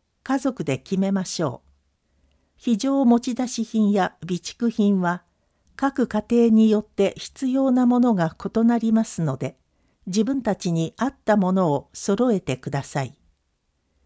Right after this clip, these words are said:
準備すること、もの。被災時の連絡方法や集合場所を家族で話し合い、共有しておく。飲料水や懐中電灯などの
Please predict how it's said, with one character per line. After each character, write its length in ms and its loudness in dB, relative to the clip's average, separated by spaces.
準 340 0
備 160 -2
す 220 -2
る 100 0
こ 200 -8
と、 320 -4
も 220 2
の。 240 -2
被 180 -20
災 300 -2
時 160 -2
の 240 0
連 220 2
絡 260 -2
方 240 2
法 280 -2
や 260 0
集 260 0
合 300 4
場 100 -2
所 320 -2
を 140 -4
家 120 -2
族 240 -4
で 140 0
話 360 -2
し 220 -2
合 60 -2
い、 140 -8
共 300 2
有 240 0
し 180 -8
て 140 -4
お 120 -2
く。 300 -12
飲 220 0
料 220 0
水 340 -2
や 320 -2
懐 240 -4
中 240 -2
電 260 2
灯 300 0
な 180 -2
ど 140 -2
の 180 -4